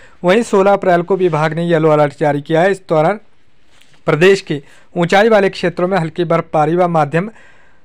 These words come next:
माध्यम व मैदानी इलाकों में बारिश की संभावना जताई गई है। राजधानी शिमला सहित प्रदेश के अधिकांश क्षेत्रों में शनिवार को मौसम साफ रहने के साथ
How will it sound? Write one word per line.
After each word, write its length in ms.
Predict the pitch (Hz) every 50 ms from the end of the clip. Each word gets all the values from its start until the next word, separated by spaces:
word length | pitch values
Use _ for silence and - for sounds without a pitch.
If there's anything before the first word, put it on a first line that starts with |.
| - - - - - - - - - - - - - - -
माध्यम 440 | 170 170 170 170 156 180 202 214 220
व 160 | 214 220 226 214
मैदानी 420 | 196 180 170 165 165 165 175 190 202
इलाकों 360 | 185 170 156 151 - - 185
में 140 | 190 185 170
बारिश 320 | 160 156 151 151 165 -
की 120 | - 185 165
संभावना 460 | - 165 156 151 147 147 151 160 160
जताई 340 | 151 151 151 151 147 151 151
गई 120 | 151 160 165
है। 160 | 175 196 202
राजधानी 420 | 196 180 180 160 165 160 170 180
शिमला 320 | - - 175 160 165 185 185
सहित 280 | 180 180 175 180 180 -
प्रदेश 360 | 170 160 151 165 175 170 170
के 120 | - 165 151 143 - - - - - - -
अधिकांश 420 | 165 160 165 156 190 190 214 208
क्षेत्रों 380 | - - - 175 165 - 175 175
में 100 | 185 196
शनिवार 400 | - - 185 170 165 160 160 156
को 140 | 156 - 165
मौसम 280 | 156 151 143 - 170 151
साफ 300 | - - 160 156 156 -
रहने 180 | 156 143 147 147
के 120 | - 156
साथ 300 | 143 - 175 196 202 -